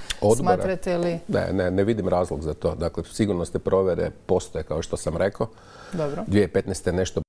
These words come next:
Speaker 1: ukazano na određene probleme koje Turudić ima. Dakle, to je sve jasno. Čisto je to. Ne vidim razloga da bi
Speaker 2: Da
Speaker 1: sad
Speaker 2: se
Speaker 1: tu
Speaker 2: saziva
Speaker 1: nešto so-,
Speaker 2: sjednica.
Speaker 1: ne, za-, nema razloga za to, jer, jer spo-, informacije su poznate.
Speaker 2: Dobro, kako vrednujete to da predsjednik Vrhovnog suda, evo, baš za N jedan je rekao da će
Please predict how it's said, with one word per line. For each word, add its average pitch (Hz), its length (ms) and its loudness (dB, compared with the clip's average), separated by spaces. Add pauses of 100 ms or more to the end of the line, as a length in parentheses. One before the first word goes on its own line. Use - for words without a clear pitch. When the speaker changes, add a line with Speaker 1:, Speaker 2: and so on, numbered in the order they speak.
(120)
Speaker 1:
ukazano 82 540 0
na 78 300 -2 (120)
određene 80 380 0
probleme 82 400 -2
koje 80 160 -6
Turudić 85 420 -2
ima. 104 220 0 (420)
Dakle, - 200 -2
to - 40 -2
je 113 40 -4
sve 117 160 4
jasno. 90 320 -2 (220)
Čisto - 280 -4
je 78 60 -6
to. - 140 -10 (240)
Ne 95 120 2
vidim 101 200 2
razloga 90 360 0
da 80 80 -2
bi 82 40 0
Speaker 2:
Da 185 80 2
Speaker 1:
sad 185 120 4
Speaker 2:
se 180 80 0
Speaker 1:
tu - 60 4
Speaker 2:
saziva 165 320 0
Speaker 1:
nešto - 180 2
so-, 95 40 6
Speaker 2:
sjednica. 117 320 0
Speaker 1:
ne, 90 200 -2
za-, 98 160 0 (120)
nema 110 300 4
razloga 92 380 0
za 80 120 -4
to, 101 100 0
jer, 92 140 2
jer 87 120 -2
spo-, - 220 -2 (140)
informacije 120 480 0
su - 120 -6
poznate. 95 440 0
Speaker 2:
Dobro, 160 280 -2
kako 196 240 0
vrednujete 180 520 0
to 170 220 0
da 160 300 0
predsjednik 165 440 -2
Vrhovnog 151 400 -4
suda, 180 260 2
evo, 147 120 0
baš 160 180 -2
za 165 120 -2
N 160 160 0
jedan 165 260 0
je 156 80 -2
rekao 160 380 -2
da 165 120 -4
će 160 260 -2